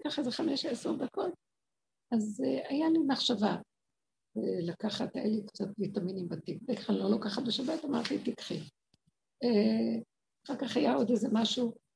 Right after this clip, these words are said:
איזה שלושה דברים שעשיתי, ואחרי עשר דקות הרגשתי, אה, ובקבוק חם שה-, שנתנו לי, ואז הרגשתי טוב. זהו,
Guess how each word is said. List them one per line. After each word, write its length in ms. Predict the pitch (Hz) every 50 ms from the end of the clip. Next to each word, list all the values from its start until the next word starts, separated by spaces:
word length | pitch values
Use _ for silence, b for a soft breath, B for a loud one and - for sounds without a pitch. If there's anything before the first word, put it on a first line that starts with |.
| _ _ _ _ _ _ -
איזה 180 | - - - 302
שלושה 320 | - - 349 - - 466 480 -
דברים 260 | - 392 339 381 330
שעשיתי, 720 | - - - - 208 - 254 262 233 - 320 320 349 403 - - - 233 214 226
ואחרי 500 | 240 240 247 277 285 247 - - - 269 - - - - _ -
עשר 240 | 262 240 - - 320 254
דקות 360 | 220 220 202 - 247 233 - 226
הרגשתי, 520 | 214 196 202 214 214 214 208 - - - _ _ _ _ _ -
אה, 160 | 240 226 180 175 - - _ _ _ _ _ _ _ _ -
ובקבוק 540 | 208 196 208 208 208 - - 247 254 - -
חם 280 | - - 247 208 185
שה-, 640 | 185 - - - 196 180 175 175 170 170 165 165 170 185 - - 220 _ _ _ _ _ _ _ _ _ _ _ _ _ _ - -
שנתנו 680 | - 208 185 196 202 220 180 180 180 - - 226 180 170
לי, 220 | 175 214 247 269 - - - _ _ _ -
ואז 280 | 226 214 247 254 247 285 294 - _ _ -
הרגשתי 580 | 208 196 196 202 202 220 208 - 214 196 202
טוב. 180 | - 160 151 156 - _ _ _ _ _ _ _ _ _ _ _ _ _ _ _ _ _ _ _ _ _ -
זהו, 180 | 202 226 240